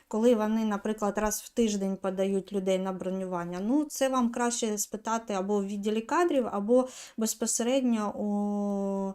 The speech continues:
е, скажімо так, е, посадової особи, на яку покладено ведення військового обліку туди,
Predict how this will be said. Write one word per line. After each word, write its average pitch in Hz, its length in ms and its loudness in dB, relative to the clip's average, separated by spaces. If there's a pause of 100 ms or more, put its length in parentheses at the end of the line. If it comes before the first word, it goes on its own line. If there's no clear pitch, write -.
(420)
е, 196 340 -4
скажімо 190 420 -6
так, 185 340 -8
е, 190 540 0
посадової 208 600 -2
особи, 269 420 2
на 208 160 0
яку 202 220 -2
покладено 202 640 -2
ведення 190 420 -4
військового 190 520 -4
обліку 202 340 -6
туди, 202 460 -4